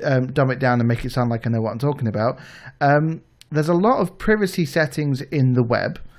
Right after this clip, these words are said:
okay? Opt-in for things, opt out. So as you know, when you're moving around Google, the adverts that you see are linked slightly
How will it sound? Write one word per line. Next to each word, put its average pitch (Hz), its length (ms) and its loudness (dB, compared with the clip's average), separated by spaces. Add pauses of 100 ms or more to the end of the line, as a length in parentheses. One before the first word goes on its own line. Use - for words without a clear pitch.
(260)
okay? 131 400 0
Opt-in 156 480 2
for 135 160 -4
things, 135 320 0
opt 135 300 -4
out. 123 340 0
So 123 380 -2 (480)
as 156 180 2
you 196 80 4
know, 147 260 4
when 147 160 0
you're 135 120 4
moving 151 320 2
around 139 260 2
Google, 131 400 2
the 135 140 -4
adverts 156 460 0
that 151 100 -6
you 165 120 -4
see 135 320 -2
are 123 180 2
linked 175 600 -2
slightly 156 720 -4